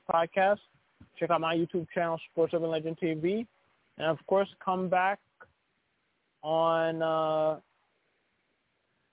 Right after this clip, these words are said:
uh, J-, July twenty-ninth for the return of this show. We're gonna take a little break. And, uh, you know, we'll be back in a couple of weeks.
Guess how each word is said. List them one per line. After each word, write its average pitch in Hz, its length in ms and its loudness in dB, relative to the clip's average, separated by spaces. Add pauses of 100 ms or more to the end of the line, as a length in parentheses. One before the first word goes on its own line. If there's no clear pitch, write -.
(400)
uh, 156 220 0
J-, 135 180 -10 (140)
July 175 420 2
twenty-ninth 190 520 -8 (220)
for 170 140 -4
the 160 400 0 (460)
return 185 360 -2
of 180 140 -2
this 180 220 0
show. 185 180 2
We're 156 80 -4
gonna 156 160 -6
take 165 220 -8
a 165 40 -6
little 156 200 -4
break. 160 360 -2 (1160)
And, 151 380 -6
uh, 151 320 2 (300)
you 160 80 -8
know, 156 100 -4
we'll 160 220 0
be 160 140 -2
back 156 340 -2
in 165 100 -8
a 160 60 -8
couple 175 320 -4
of 165 60 0
weeks. 175 300 -6